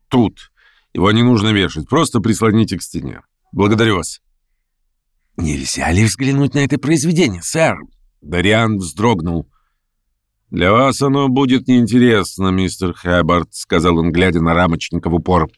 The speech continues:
Он готов был броситься на него, повалить на пол, если бы только тот посмел приподнять пышную завесу, скрывавшую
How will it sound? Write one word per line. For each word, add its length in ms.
Он 160
готов 340
был 180
броситься 680
на 80
него, 380
повалить 480
на 280
пол, 160
если 300
бы 120
только 420
тот 260
посмел 480
приподнять 680
пышную 380
завесу, 440
скрывавшую 840